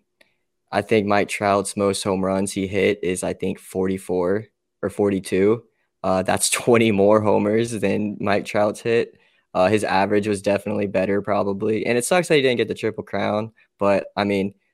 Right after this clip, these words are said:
still a hell of an effort, uh, getting second place in the A L batting title. But,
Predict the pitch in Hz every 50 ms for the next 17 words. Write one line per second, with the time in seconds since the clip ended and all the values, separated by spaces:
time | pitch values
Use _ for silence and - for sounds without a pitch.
0 | _ _ - - - - - 143 131 110 104 110 104 101 98 95 92 92 95 95
1 | - - 95 95 - - 90 92 90 82 - 95 - - - 95 - - 98 -
2 | 90 - - - 98 98 95 - - 92 92 90 - - 98 87 87 95 92 -
3 | 92 95 95 95 95 92 92 90 92 95 92 90 - 98 98 98 -